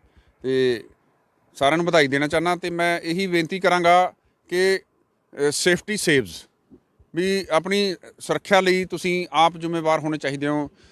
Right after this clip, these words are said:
because ਬੈਲਟ ਬੰਨ੍ਹਣੀ ਹੈ ਤਾਂ ਤੁਹਾਡੀ ਸੇਫਟੀ ਹੈ, ਹੈਲਮਟ ਪਾਉਣਾ ਹੈ ਤਾਂ ਤੁਹਾਡੀ ਪਰਸਨਲ ਸੇਫਟੀ ਹੈ। ਸਾਨੂੰ ਚਲਾਨ ਕੱਟ ਕੇ ਤੁਹਾਨੂੰ ਇਹ ਤੁਹਾਡੀ ਜਿਹੜੀਆਂ ਪਰਸਨਲ, ਅ, ਸੇਫਟੀਆਂ ਨੇ, ਇਹ ਯਾਦ ਕਰਾਉਣੀਆਂ ਪੈਂਦੀਆਂ ਨੇ।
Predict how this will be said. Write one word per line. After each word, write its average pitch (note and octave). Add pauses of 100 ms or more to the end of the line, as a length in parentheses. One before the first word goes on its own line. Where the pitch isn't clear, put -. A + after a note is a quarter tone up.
(140)
because F#3
ਬੈਲਟ F3+
ਬੰਨ੍ਹਣੀ G3+
ਹੈ F#3+ (240)
ਤਾਂ G3+
ਤੁਹਾਡੀ F#3+
ਸੇਫਟੀ D3
ਹੈ, E2+ (480)
ਹੈਲਮਟ G3+
ਪਾਉਣਾ G#3
ਹੈ G3+ (240)
ਤਾਂ G#3+
ਤੁਹਾਡੀ G3+
ਪਰਸਨਲ G3+
ਸੇਫਟੀ D#3+
ਹੈ। E2+ (460)
ਸਾਨੂੰ G3
ਚਲਾਨ G3+
ਕੱਟ G3+
ਕੇ G#3+
ਤੁਹਾਨੂੰ G#3
ਇਹ G3+
ਤੁਹਾਡੀ F3+
ਜਿਹੜੀਆਂ G3 (300)
ਪਰਸਨਲ, G#3+
ਅ, -
ਸੇਫਟੀਆਂ G3
ਨੇ, G3
ਇਹ G3+
ਯਾਦ F3
ਕਰਾਉਣੀਆਂ E3
ਪੈਂਦੀਆਂ A#2
ਨੇ। F2